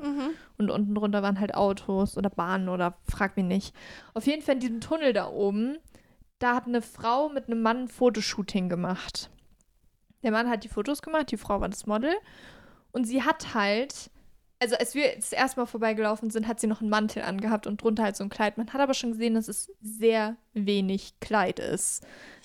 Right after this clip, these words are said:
Speaker 2: Also da war nicht viel Stoff dran. Mm, wirklich weiter Ausschnitt und auch relativ knapp am Bein, also sehr kurz. Und dann dachten wir schon so, okay, gut, ja, f-, also, pf, I don't know.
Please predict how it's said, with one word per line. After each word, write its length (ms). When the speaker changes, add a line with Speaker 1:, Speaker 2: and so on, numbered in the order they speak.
Speaker 2:
Also 200
da 160
war 140
nicht 300
viel 200
Stoff 380
dran. 460
Mm, 240
wirklich 400
weiter 500
Ausschnitt 520
und 240
auch 280
relativ 540
knapp 400
am 160
Bein, 520
also 320
sehr 380
kurz. 540
Und 100
dann 180
dachten 260
wir 80
schon 160
so, 120
okay, 360
gut, 300
ja, 340
f-, 240
also, 480
pf, 220
I 140
don't 160
know. 420